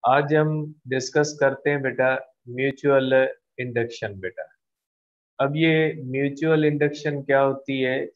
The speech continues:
या इसका process क्या होता है या किन factors पे ये depend करती है,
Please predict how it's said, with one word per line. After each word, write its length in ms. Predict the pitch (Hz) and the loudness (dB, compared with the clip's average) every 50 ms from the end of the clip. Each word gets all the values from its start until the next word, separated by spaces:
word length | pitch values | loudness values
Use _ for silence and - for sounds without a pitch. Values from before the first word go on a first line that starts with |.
| _ - | _ -6
या 200 | 123 135 135 135 | 0 2 4 4
इसका 340 | 135 131 - - - 131 131 | 2 2 -2 -2 0 0 0
process 680 | 127 - - 123 127 131 127 - - 139 131 - - - | 0 -2 -2 0 0 0 0 -2 -6 -6 -6 -6 -6 -2
क्या 120 | 139 131 127 | 0 2 2
होता 320 | 127 123 123 123 - 127 | 2 0 0 -2 -2 0
है 140 | 127 127 127 | 0 0 0
या 100 | 127 123 | -2 -2
किन 300 | 123 - - 139 139 135 | -4 -4 -6 -6 -6 -6
factors 580 | - - 127 123 123 - 131 131 131 - - - | -6 -6 -6 -6 -4 -2 -4 -2 -4 -4 -8 -4
पे 80 | 131 | -2
ये 180 | 127 127 123 123 | -2 0 0 0
depend 480 | 123 123 117 117 - 127 127 127 123 117 | 0 -2 -4 -2 -2 -2 -2 -2 -4 -4
करती 400 | - 120 117 120 - - 147 143 | -4 -4 -4 -4 -6 -4 -2 0
है, 280 | 127 117 120 127 - | 2 2 2 2 0